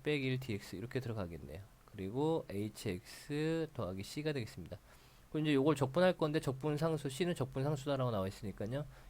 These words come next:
얘를 어차피 적분하면은 이 엑스 빼기 일 더하기 C가 될 건데 얘랑 얘랑 같을 거니까 결과적으로 에프엑스는 이의 X 마이너스 일 나오겠습니다.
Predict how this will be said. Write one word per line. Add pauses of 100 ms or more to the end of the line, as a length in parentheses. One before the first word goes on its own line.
얘를
어차피
적분하면은
이
엑스
빼기
일
더하기
C가
될
건데
얘랑
얘랑
같을
거니까 (380)
결과적으로
에프엑스는
이의
X
마이너스
일
나오겠습니다.